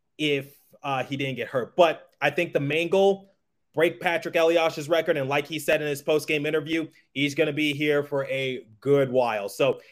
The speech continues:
even if he doesn't get a hundred points this year, I wouldn't put it past him to get it maybe next year or the year after. He's here for a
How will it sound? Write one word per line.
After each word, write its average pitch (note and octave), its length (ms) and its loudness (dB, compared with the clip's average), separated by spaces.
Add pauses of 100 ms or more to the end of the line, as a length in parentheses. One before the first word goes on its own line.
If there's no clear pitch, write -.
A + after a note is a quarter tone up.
(140)
even F3+ 200 0
if F#3 80 0
he F#3+ 80 -2
doesn't E3+ 240 2
get E3 120 2
a D3+ 40 -2
hundred D3+ 260 -4
points D3 220 -4
this D#3 220 -6
year, E3 280 2 (420)
I D3+ 180 2
wouldn't D#3+ 280 2
put E3 140 4
it D3+ 140 2
past D3+ 340 0
him C#3+ 120 -4
to C3+ 60 -6
get D3 220 4
it C#3 240 0
maybe C#3 240 -4
next C#3+ 340 -2
year A#2 120 -4
or A#2+ 100 -2
the B2+ 100 -8
year C#3+ 180 0
after. C3+ 380 0
He's B2 280 -4 (260)
here D#3+ 180 4
for D3+ 200 0
a C3+ 280 -2